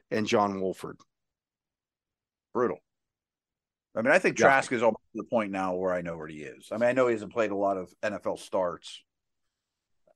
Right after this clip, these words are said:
Speaker 2: but I don't think it's a Howell situation where they're hoping they caught lightning in a bottle.
Speaker 1: No, this isn't even Jordan Love sitting around waiting for, uh, you know, waiting for a retirement. This, this was Kyle Trask, and they said, "You know what,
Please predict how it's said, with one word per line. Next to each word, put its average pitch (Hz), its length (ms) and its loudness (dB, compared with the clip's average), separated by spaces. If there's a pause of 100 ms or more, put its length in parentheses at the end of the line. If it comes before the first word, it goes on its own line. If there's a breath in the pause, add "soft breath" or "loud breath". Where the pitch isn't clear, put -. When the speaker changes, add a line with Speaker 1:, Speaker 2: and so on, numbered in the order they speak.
(160)
Speaker 2:
but 104 100 0
I 110 140 4
don't 104 140 -4
think 98 240 -4
it's - 500 -10
a 90 80 -2
Howell 110 340 2
situation 90 720 -6
where 87 120 -4
they're 80 140 -8
hoping 90 300 -2
they 80 240 -10
caught - 240 -4
lightning 80 280 -6
in 76 80 -12
a 69 40 -14
bottle. 76 480 -4
Speaker 1:
No, 110 460 8
this 151 180 8
isn't 147 120 4
even 123 200 8
Jordan 117 320 6
Love 123 260 6
sitting 107 280 0
around 104 280 0
waiting 107 300 0
for, 95 380 -2
uh, 92 180 -2 (640)
you 107 80 4
know, 82 240 0 (920)
waiting 110 240 8
for 104 180 2
a 98 40 4
retirement. 95 640 2
This, - 240 -2
this - 260 0
was 113 260 0
Kyle 117 260 6
Trask, 113 380 6
and 101 120 0
they 110 100 6
said, 107 280 2
"You 131 120 -6
know 123 120 8
what, 135 220 6